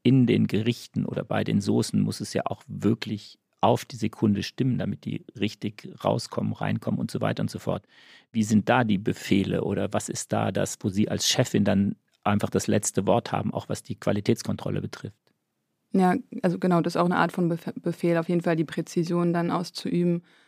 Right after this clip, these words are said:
Speaker 2: und dann zu sagen, „Ja, okay, mach da noch ein bisschen Salz rein, ein bisschen mehr Säure oder richte den Teller so an und das Spiegelei muss auf, bei links sein“ <laughs> oder so.
Speaker 1: Und das ist halt top-down, das muss dann einfach gemacht werden,
Speaker 2: Genau,
Speaker 1: klar.
Speaker 2: das muss gemacht werden und das ist dann halt wieder auch so ein,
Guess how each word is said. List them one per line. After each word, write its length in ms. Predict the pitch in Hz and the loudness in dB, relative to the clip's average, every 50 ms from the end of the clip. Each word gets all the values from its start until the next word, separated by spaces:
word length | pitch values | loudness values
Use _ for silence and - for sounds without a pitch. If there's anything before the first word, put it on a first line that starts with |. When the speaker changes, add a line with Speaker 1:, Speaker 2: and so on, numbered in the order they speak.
| _ _ | _ _
Speaker 2:
und 220 | - 180 175 165 - | 0 2 2 2 4
dann 200 | - 170 165 160 | 2 2 2 2
zu 120 | - - | 0 0
sagen, 300 | 160 165 160 160 175 170 | 0 0 0 0 -2 -2
„Ja, 80 | 170 180 | -4 -4
okay, 200 | 170 - 175 170 | -4 -4 -4 -4
mach 180 | - 175 170 | -4 -6 -8
da 120 | - - 170 | -6 -6 -6
noch 80 | 170 | -4
ein 60 | 165 165 | -4 -4
bisschen 220 | 170 - 175 165 | -2 -2 0 2
Salz 300 | 160 165 160 170 - - | 2 2 2 0 -2 -2
rein, 120 | 160 165 | 0 2
ein 120 | 170 165 160 | 2 2 0
bisschen 180 | 170 - 170 | 0 0 0
mehr 100 | 160 160 | 0 0
Säure 420 | 160 165 165 165 165 170 170 160 156 | 0 0 0 0 0 0 -2 -2 -2
oder 360 | 170 170 175 175 185 - - 196 - - - - _ _ _ _ _ _ - | -2 -2 -2 -4 -4 -4 -6 -8 -12 -18 -20 -20 _ _ _ _ _ _ -2
richte 220 | 180 - - 170 | 0 0 0 0
den 140 | 165 170 165 | 2 2 2
Teller 260 | - 185 165 170 170 | 2 2 2 2 2
so 180 | 165 180 170 - | 2 2 2 2
an 460 | - 165 165 165 165 165 170 185 190 | 2 2 2 2 2 2 0 0 -2
und 300 | 202 185 175 185 175 175 _ _ - | -2 -2 -2 -2 -2 -6 _ _ -8
das 360 | - - - - - - - | -8 -8 -6 -10 -12 -16 -16
Spiegelei 380 | - - - 180 185 165 - 170 | -6 -2 0 0 2 2 2 2
muss 160 | 175 175 - | 2 2 2
auf, 320 | - 165 - - - - - _ _ | 2 0 -2 -4 -10 -20 -20 _ _
bei 200 | - 170 165 165 - 175 175 | -2 -2 -2 0 0 4 6
links 300 | 190 180 180 180 - - | 6 6 6 4 4 2
sein“ 320 | 180 170 147 - 208 175 | 2 4 6 6 6 6
<laughs> 20 | |
oder 100 | 156 220 | 6 6
so. 180 | 175 - - 185 - - 294 - - | 4 2 0 -8 -8 -8 -10 -4 0
Speaker 1:
Und 100 | - 127 | 2 4
das 100 | 143 139 | 4 4
ist 20 | - | 4
halt 160 | 143 - - | 2 2 2
top-down, 400 | - - - - 101 90 104 104 | 0 0 0 0 -2 -2 -2 -2
das 140 | 113 - - | -6 -6 -8
muss 260 | 123 135 123 120 - | -4 -2 -2 -2 -2
dann 140 | - 120 110 | 0 0 0
einfach 220 | 110 110 - 110 | 0 -2 -4 -4
gemacht 260 | - 113 101 101 - - | -4 -2 -2 -2 -4 -6
werden, 120 | - 101 | -4 0
Speaker 2:
Genau, 160 | - 196 190 | 4 6 6
Speaker 1:
klar. 80 | 185 180 | 6 6
Speaker 2:
das 120 | 180 165 | 4 4
muss 160 | 190 190 175 | 2 2 2
gemacht 280 | - 196 185 190 202 196 | 4 4 4 4 4 6
werden 140 | 214 208 196 | 6 6 6
und 60 | 185 | 6
das 140 | 185 175 175 | 6 4 4
ist 80 | 180 | 2
dann 120 | 202 190 185 | 2 4 4
halt 160 | 180 180 165 | 4 4 2
wieder 240 | 180 170 180 175 165 | 2 2 2 2 2
auch 140 | 175 175 - | 0 0 -2
so 120 | - 180 | -2 0
ein, 240 | 170 170 170 165 | 2 2 2 2